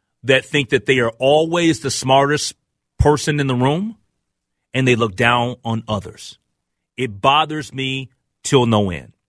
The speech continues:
Your thoughts, your opinions, if you'd like to weigh in, six five one, four six one, nine two two six. That take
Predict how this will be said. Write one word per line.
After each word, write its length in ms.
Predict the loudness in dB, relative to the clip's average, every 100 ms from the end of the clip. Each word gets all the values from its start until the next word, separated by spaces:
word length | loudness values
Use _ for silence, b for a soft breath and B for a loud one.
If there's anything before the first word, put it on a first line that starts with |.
| _ _ _ -6
Your 220 | -2 -2
thoughts, 520 | 2 0 0 -6 -14 _ _
your 200 | -2 0
opinions, 500 | 2 2 0 -2 -6 -10
if 160 | -10
you'd 140 | -10 -2
like 280 | 0 0 -2
to 100 | -2
weigh 240 | -2 -4
in, 220 | -14 -20 _ _
six 300 | _ -2 -2
five 280 | 2 2 2
one, 380 | -2 -4 -6 -12 _ _ _ _ _ _ _
four 180 | 2 2
six 240 | 2 -4
one, 300 | -8 -10 -14 -20 _ _ _ _ -4
nine 260 | 0 0 0
two 160 | -4
two 160 | -4 -6
six. 480 | -2 -2 -2 -10 -20 _ _ _ _
That 420 | -4 2 2 0
take 460 | -2 -4 -4 -10